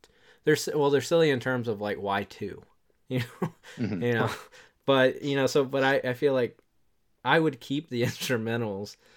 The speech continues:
Speaker 1: and
Speaker 2: Hmm.
Speaker 1: not have Kicked in the Taco, 'cause we're looking at a record that's, like,
Speaker 2: <laughs>
Speaker 1: forty-one minutes, which isn't crazy at this standard of
Speaker 2: No.
Speaker 1: time. Um, but still, like, there's prob-, you can almost cut those three songs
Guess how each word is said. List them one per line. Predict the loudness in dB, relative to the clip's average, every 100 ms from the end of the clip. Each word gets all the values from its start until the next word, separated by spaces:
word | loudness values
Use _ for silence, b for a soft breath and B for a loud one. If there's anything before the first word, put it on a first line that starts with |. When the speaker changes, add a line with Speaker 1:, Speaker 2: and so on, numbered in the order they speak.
| _ -8
Speaker 1:
and | -6 -4 -6
Speaker 2:
Hmm. | -8 -10 -12 _
Speaker 1:
not | -10 -4 -2 -2 -4
have | -6 -8 -10 -14
Kicked | -18 -14 -14
in | -14
the |
Taco, | -12 -10 -10 -12
'cause | -8 -6
we're | -2
looking | -2 -2 -4
at | -4
a | -2
record | -4 -6 -8
that's, | -10 -8
like, | -8 -8 -14 -6
Speaker 2:
<laughs> | -6 -4 -8
Speaker 1:
forty-one | -4 2 4 4 0 0
minutes, | -2 -4 -6
which | -8 -2
isn't | -2 0 -4
crazy | -4 -2 0 0 -4 -4
at | -6 -6
this | -8 -10
standard | -10 -6 -4 -2 -4
of | -2
Speaker 2:
No. | -2
Speaker 1:
time. | -2 -4 -8 _ _ _
Um, | -6 -2 -2 -4 -8 -12 -8
but | -8
still, | -6 -6 -4
like, | -4 -6 -12 _ _ _ _ _ _ _ _
there's | 0 0
prob-, | 0 -2 -2 -6
you | -8 -4
can | -2
almost | -2 -4 -4
cut | -4 -4 0
those | 0 0
three | -6 -6 -6
songs | -6 -8 -6 -8 -10 -14 -18 -20 -20